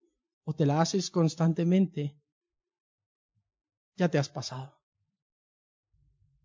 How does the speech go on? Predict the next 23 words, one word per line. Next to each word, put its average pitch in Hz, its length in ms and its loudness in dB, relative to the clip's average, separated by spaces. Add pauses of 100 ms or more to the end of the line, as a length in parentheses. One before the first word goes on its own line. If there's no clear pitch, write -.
(1700)
Ha 196 100 10
determinado 214 920 12 (200)
de 202 100 6
una 262 180 10
vez 285 260 10
y 269 60 8
por 220 320 4
todas, 220 600 6 (200)
de 214 120 8
forma 254 400 10
pública, 233 460 6
que 226 160 12
él 220 180 12
tiene 262 320 10
un 226 280 8
dueño, 175 440 10 (220)
que 247 120 12
no 277 120 12
vive 285 220 12
para 247 240 12
sí 226 220 12
mismo 226 380 12
más, 147 480 4